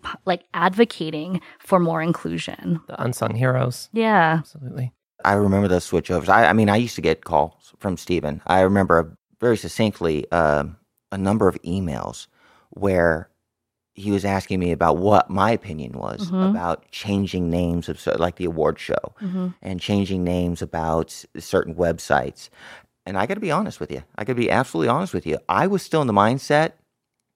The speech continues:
Speaker 3: that I thought, now things are much different, but I was at the mindset where, like,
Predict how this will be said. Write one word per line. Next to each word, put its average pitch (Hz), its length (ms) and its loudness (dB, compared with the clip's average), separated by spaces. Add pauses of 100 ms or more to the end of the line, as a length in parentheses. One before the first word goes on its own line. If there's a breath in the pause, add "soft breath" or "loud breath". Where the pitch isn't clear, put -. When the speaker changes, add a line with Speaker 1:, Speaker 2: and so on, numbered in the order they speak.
(320)
Speaker 3:
that 95 400 2 (560)
I 117 160 0
thought, 113 460 4
now 85 200 2 (120)
things 98 180 -8
are 85 40 -6
much 90 240 -2
different, - 320 -4 (460)
but 98 460 2 (260)
I 101 160 0
was 147 160 0
at 85 100 2
the 92 60 -6
mindset 85 460 2
where, 87 240 4
like, 82 380 0